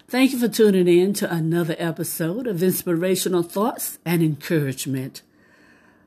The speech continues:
Today's scripture will be coming from First Samuel, the twentieth chapter, verses ten through thirty-four. And we'll be learning about the relationship between Jonathan,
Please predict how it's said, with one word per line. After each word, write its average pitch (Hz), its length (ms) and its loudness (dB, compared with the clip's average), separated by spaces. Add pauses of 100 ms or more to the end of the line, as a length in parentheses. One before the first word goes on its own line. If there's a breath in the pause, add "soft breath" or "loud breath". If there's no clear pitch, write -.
(200 soft breath)
Today's 208 380 6
scripture 233 460 2
will 196 100 4
be 170 140 2
coming 208 340 0
from 180 240 -2
First 202 300 -6
Samuel, 202 500 0
the 202 160 0
twentieth 220 500 -2
chapter, 156 540 -2
verses 165 540 -2
ten 240 360 4
through 208 340 0
thirty-four. 170 920 -2 (460 loud breath)
And 185 180 4
we'll 233 140 4
be 185 100 6
learning 175 420 4
about 160 460 -4 (240 loud breath)
the 160 140 -4
relationship 185 720 0
between 170 560 -2 (420 soft breath)
Jonathan, 147 800 0